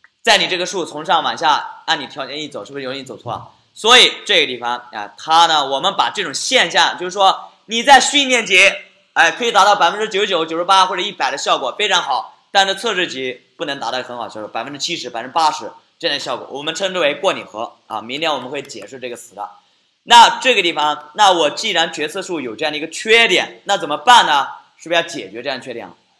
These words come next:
那我们有两种解决方法，一种是减支。减支意思就是什么？是把你最后的这个结果，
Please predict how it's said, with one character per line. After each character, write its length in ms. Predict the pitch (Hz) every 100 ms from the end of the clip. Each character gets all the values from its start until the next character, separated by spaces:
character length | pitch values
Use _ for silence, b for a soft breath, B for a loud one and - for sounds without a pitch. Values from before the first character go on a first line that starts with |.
| -
那 140 | 151
我 80 | 147
们 120 | 156
有 100 | 147
两 260 | 131 156 180
种 120 | 139
解 140 | 120
决 80 | 101
方 180 | 107 110
法， 200 | 101 -
一 120 | 190
种 120 | 160
是 100 | 151 185 131 - - _ _ _ _ - _ -
减 220 | 120 98
支。 300 | 117 - _ _ _ _ _ _ _
减 560 | 170 156 123 107 98
支 420 | - 170 175 175 175
意 200 | 165 135
思 160 | 120
就 80 | 117
是 60 | 113
什 80 |
么？ 240 | 95 90 - _ _ _ _ _ _
是 120 | 156
把 260 | 156 147
你 140 | 160 139
最 220 | - 160
后 160 | 156 160
的 120 | 127
这 120 | 135
个 80 | 131
结 300 | - 123 143
果， 360 | 131 110 107